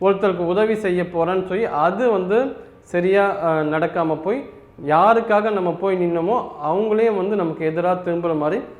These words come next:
பலவிதமான கஷ்டங்கள் வந்து இந்த உலகத்துல இருக்கு. அதுக்கு தான் வந்து ஒரு கதை சொல்லுவாங்க. என்னன்னா வந்து, ஒரு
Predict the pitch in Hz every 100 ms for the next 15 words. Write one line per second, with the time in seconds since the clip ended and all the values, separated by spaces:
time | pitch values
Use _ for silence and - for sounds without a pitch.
0 | - - 147 180 226 226 214 208 202 185
1 | 170 - 220 202 180 220 185 156 160 165
2 | 160 143 127 - - - - - - 190
3 | 214 233 247 196 214 285 247 170 175 175
4 | 160 - 170 220 220 151 131 127 - -
5 | - - 170 208 240 240 175 190 294 269
6 | - - - 175 180 185 170 160